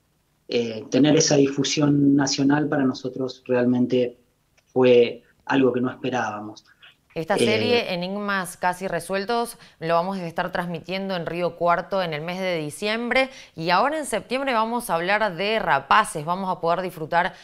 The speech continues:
Speaker 2: esta otra serie en nuestra pantalla. ¿Cómo fue la producción? Porque, bueno, obviamente los veo muy activos, muy inquietos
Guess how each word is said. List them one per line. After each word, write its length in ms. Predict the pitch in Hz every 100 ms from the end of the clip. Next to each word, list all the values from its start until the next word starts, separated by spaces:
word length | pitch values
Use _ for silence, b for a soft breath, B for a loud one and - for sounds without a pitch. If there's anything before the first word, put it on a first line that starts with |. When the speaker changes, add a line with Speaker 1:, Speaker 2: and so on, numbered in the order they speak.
| B
Speaker 2:
esta 260 | - 170 180
otra 220 | 175 180
serie 500 | - 180 175 185 -
en 100 | 160
nuestra 540 | 165 175 175 170 151 143
pantalla. 720 | 147 147 170 202 190 214 208 B B
¿Cómo 240 | - 208 208
fue 280 | - 190
la 200 | 190 175
producción? 840 | 175 151 147 143 - 196 214 220 196
Porque, 460 | 185 170 196 202 190 B -
bueno, 380 | 151 190 175
obviamente 580 | 180 190 180 190 208 190
los 160 | 170 156
veo 460 | 175 196 208 170
muy 480 | 165 170 202 214 -
activos, 680 | - 156 151 - 285 285 254
muy 220 | 208 220
inquietos 720 | 214 180 220 254 254 240 233